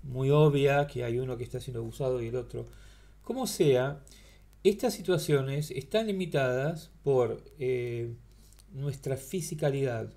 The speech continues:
o sea, lo que podemos hacer con las manos, las trompadas que podemos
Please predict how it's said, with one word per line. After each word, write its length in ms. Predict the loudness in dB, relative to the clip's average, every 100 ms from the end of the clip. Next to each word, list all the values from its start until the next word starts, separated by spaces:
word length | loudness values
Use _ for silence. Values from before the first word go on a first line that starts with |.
| -16
o 80 | -14
sea, 400 | -8 -6 -6 -8 -18 -20 -14 -6
lo 140 | -4
que 120 | -4
podemos 640 | -2 -2 -2 -4 -6 -10 -20 -20 -20 -20 -20 -20 -20 -20 -10
hacer 300 | -6 -2 0
con 120 | 0
las 160 | -4 -2
manos, 500 | -2 -2 -6 -12 -14
las 200 | -14 -12
trompadas 540 | -10 -8 -2 0 0
que 140 | -4 -6
podemos 480 | -4 -4 -4 -6